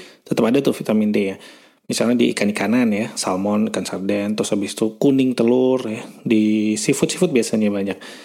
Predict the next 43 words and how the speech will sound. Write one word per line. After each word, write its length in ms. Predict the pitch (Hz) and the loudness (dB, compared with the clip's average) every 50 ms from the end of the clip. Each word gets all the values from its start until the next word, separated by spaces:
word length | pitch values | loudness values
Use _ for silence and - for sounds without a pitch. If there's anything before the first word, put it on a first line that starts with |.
| - - - _ _ _ - | -20 -20 -20 _ _ _ -6
Atau 180 | 123 - 135 | -2 0 2
di 160 | 135 120 113 | 2 2 2
susu 320 | 107 - 147 - - 135 120 | 2 2 0 2 2 2 2
yang 80 | 117 | 2
sudah 240 | 113 - 123 110 104 | 0 0 0 0 0
terfortifikasi, 800 | 117 131 - - 110 - 104 113 107 - 147 151 - 156 143 139 | 0 -2 -2 -2 -2 0 -2 0 -2 0 -2 0 2 2 2 2
sereal 380 | 135 - 110 107 107 104 107 107 | 2 0 0 0 0 0 0 -2
yang 20 | |
sudah 160 | - - 113 | -2 -2 0
terfortifikasi 800 | - 101 - - 110 107 - 107 113 110 - 139 139 - - 139 | 0 -2 -2 -2 -2 -2 -2 -2 -2 -2 -2 -2 -2 0 0 0
ya, 160 | 123 123 170 170 - - - | 2 2 0 -2 -4 -8 -8
makan 240 | 107 - 117 110 107 | -4 -2 0 0 0
makanan 320 | 110 107 110 110 110 110 | 0 0 0 0 0 0
yang 80 | 107 - | 0 0
sudah 160 | 117 104 - | -2 -2 -2
terfortifikasi 720 | - - - - - 107 - - - 113 113 - 156 143 | -6 -10 -12 -6 -6 -6 -4 -2 -2 -4 0 0 0 0
itu 160 | 135 107 110 | 2 2 2
juga 240 | 110 101 98 - - - _ - - - - _ _ _ _ | 2 0 0 -4 -10 -18 _ -20 -20 -20 -20 _ _ _ _
bisa 240 | - - - - 117 | -4 -2 0 0 2
jadi 200 | 107 110 104 107 | 2 2 2 2
salah 240 | 104 - 117 107 - | 0 0 0 -2 -2
satu 160 | - 110 - | -2 -2 -2
pilihan 320 | 107 - 120 110 113 117 123 | -2 0 0 0 2 2 0
untuk, 400 | 113 107 107 110 143 151 - - - - _ _ _ _ _ _ _ _ _ _ - | 0 -2 0 0 -2 -2 -2 -8 -18 -20 _ _ _ _ _ _ _ _ _ _ -6
eh, 80 | - | -2
memenuhi 400 | 117 110 107 107 104 113 123 - | 0 0 2 2 2 0 0 2
kebutuhan 320 | - 110 107 113 113 117 - | 2 2 2 2 0 0 -2
vitamin 400 | - - 95 98 98 98 98 98 | -4 -4 -4 -4 -2 -2 0 0
D. 160 | 98 95 - - - - - _ _ _ - | 0 -2 -2 -6 -14 -20 -20 _ _ _ -2
Jadi 120 | 131 123 123 | -2 0 2
kalau 160 | 127 120 113 | 2 0 0
strateginya 480 | - 131 120 110 127 117 117 117 123 123 | 0 0 0 2 2 2 2 4 4 2
memenuhi 320 | 120 120 117 117 117 117 | 2 2 2 2 0 0
kebutuhan 320 | - 127 117 120 113 113 113 | 0 0 2 2 2 0 0
vitamin 240 | - 113 107 113 | 0 0 0 2
D 160 | 113 143 139 110 | 2 0 0 0
adalah 320 | 107 104 117 131 139 - - - | 0 0 0 -2 -4 -8 -12 -14
satu 560 | - - - - - 117 120 127 131 127 110 | -10 -10 -6 -2 0 2 2 4 2 2 0
ya, 160 | 104 113 117 | -2 -2 -2
berjemur, 480 | 110 104 107 113 104 104 113 113 120 123 | -2 -2 -2 -2 0 0 0 -2 -2 -2
jelas 400 | 131 147 170 185 175 165 - - | -2 -2 -2 0 -2 -2 -2 -2
biasa 320 | 127 123 - - 175 170 | -2 -2 -2 -2 -4 -4
aktivitas. 480 | - - - 131 139 139 143 139 - | -2 -2 0 0 2 0 0 -2 -4